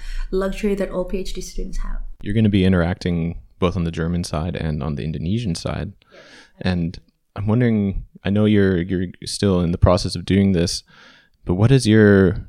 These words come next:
Speaker 2: experience between the two systems? Some of the differences in engaging with the,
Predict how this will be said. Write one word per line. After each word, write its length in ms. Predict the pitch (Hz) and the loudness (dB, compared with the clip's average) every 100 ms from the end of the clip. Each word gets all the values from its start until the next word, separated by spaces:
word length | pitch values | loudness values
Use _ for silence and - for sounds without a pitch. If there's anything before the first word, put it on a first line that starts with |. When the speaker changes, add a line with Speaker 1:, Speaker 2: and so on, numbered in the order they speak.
| - | -10
Speaker 2:
experience 560 | 98 - - 98 92 87 | -8 -2 4 6 4 2
between 400 | 104 - 113 110 | -2 2 4 4
the 80 | 90 | 4
two 160 | - | 0
systems? 640 | 95 - - - 71 98 - - | 0 0 -2 -4 -6 -8 -12 -8
Some 180 | - 98 | -2 0
of 100 | 92 | 0
the 80 | 90 | -2
differences 760 | - - 104 92 78 80 - - - - _ 92 | -2 0 0 0 -2 -4 -6 -14 -20 -20 _ -6
in 240 | 90 90 | -4 -2
engaging 460 | 92 87 92 90 85 | 0 0 2 2 2
with 200 | 85 - | 0 -2
the, 420 | 87 80 78 | -4 -2 -4